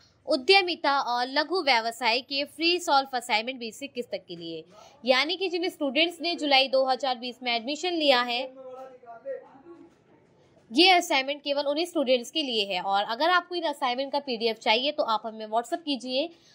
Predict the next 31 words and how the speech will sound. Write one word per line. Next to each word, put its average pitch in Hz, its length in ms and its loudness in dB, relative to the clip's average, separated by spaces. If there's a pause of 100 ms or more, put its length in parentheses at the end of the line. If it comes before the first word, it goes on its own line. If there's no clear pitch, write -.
(180)
WhatsApp 262 460 4
नंबर 294 300 2
मैं 302 220 -4
आपको 254 260 0
डिस्क्रिप्शन 302 640 -4
बॉक्स 240 260 4
में 277 140 -6
प्रोवाइड 226 380 -2
कर 208 120 2
दूंगी। 170 420 -10 (420)
And 214 240 2
अगर 254 160 4
आप 302 100 6
चाहें 311 400 -2
तो 339 80 -4
जब 277 180 2
मैं 277 100 0
आप, 262 200 0 (160)
जब 262 180 6
मैं 294 140 2
आपको 294 280 2
असाइनमेंट 254 460 -2
दिखाऊं 247 340 0
तो 320 100 0
आप 240 160 4
वीडियो 220 300 -10
को 220 80 -10
पॉज 226 260 2 (100)
करके 285 360 -6 (320)
उन 240 140 -4
सॉल्व 285 280 6